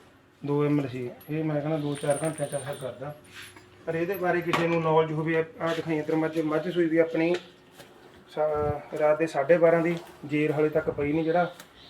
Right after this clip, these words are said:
ਸੂਣ ਵੇਲੇ ਥੋੜ੍ਹਾ ਜਿਹਾ ਲੜ ਸੀ, ਬਸ ਉਹੀ ਰਿਹਾ ਗਾ ਤੇ ਜੇਰ ਤੁਰੀ ਨਹੀਂ ਹੈਗੀ। ਇਹਨੂੰ ਪ੍ਰੋਬਲਮ ਪਿਛਲੀ ਵਾਰੀ ਵੀ ਆਈ ਸੀ। ਜੇ ਮੇਰੇ ਵੀਰ ਭਾਈ ਨੂੰ ਕਿਸੇ ਨੂੰ ਇਹਦੇ ਬਾਰੇ ਪਤਾ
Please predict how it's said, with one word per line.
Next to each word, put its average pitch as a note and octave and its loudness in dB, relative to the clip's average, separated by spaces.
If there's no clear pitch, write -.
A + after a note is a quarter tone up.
ਸੂਣ D#3 -2
ਵੇਲੇ D#3 0
ਥੋੜ੍ਹਾ D#3+ 4
ਜਿਹਾ D#3 4
ਲੜ D3 0
ਸੀ, D3+ -8
ਬਸ D3 -4
ਉਹੀ D3 -4
ਰਿਹਾ B2+ -2
ਗਾ D#3 -4
ਤੇ D3 -2
ਜੇਰ D3 -4
ਤੁਰੀ D3 -4
ਨਹੀਂ C3 -2
ਹੈਗੀ। B2 -6
ਇਹਨੂੰ F3 0
ਪ੍ਰੋਬਲਮ E3 2
ਪਿਛਲੀ D3+ -4
ਵਾਰੀ D#3+ 0
ਵੀ E3 4
ਆਈ E3 6
ਸੀ। E3+ 0
ਜੇ D3+ -2
ਮੇਰੇ D#3+ 2
ਵੀਰ D#3 -2
ਭਾਈ F3 4
ਨੂੰ D#3+ 4
ਕਿਸੇ D#3+ -2
ਨੂੰ D#3+ 4
ਇਹਦੇ E3+ 4
ਬਾਰੇ E3 4
ਪਤਾ D#3 -2